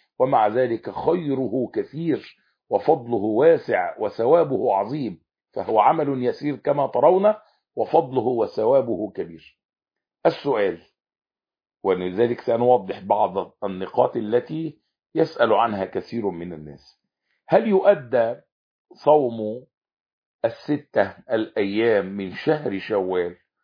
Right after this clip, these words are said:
قبل الانتهاء من قضاء باقي أيام رمضان لمن عليه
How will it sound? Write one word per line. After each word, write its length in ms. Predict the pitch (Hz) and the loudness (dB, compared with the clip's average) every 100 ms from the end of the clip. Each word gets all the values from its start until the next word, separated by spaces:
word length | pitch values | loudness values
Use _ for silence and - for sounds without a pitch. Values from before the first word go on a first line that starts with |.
| _ _ - | _ _ -2
قبل 280 | 202 202 170 | 0 2 0
الانتهاء 640 | 123 110 101 104 123 - | 0 -4 -4 0 0 0
من 180 | 117 104 | -6 -8
قضاء 580 | - 101 101 127 113 101 | -4 -2 2 2 2 -2
باقي 480 | 110 123 - 101 - | -2 -2 -4 -8 -4
أيام 440 | 101 104 120 117 | -2 0 0 0
رمضان 600 | 104 95 92 95 101 92 | -2 0 -2 0 -2 -2
لمن 280 | 92 98 98 | -4 -4 -2
عليه 580 | 87 98 113 123 98 | 0 2 0 -2 -6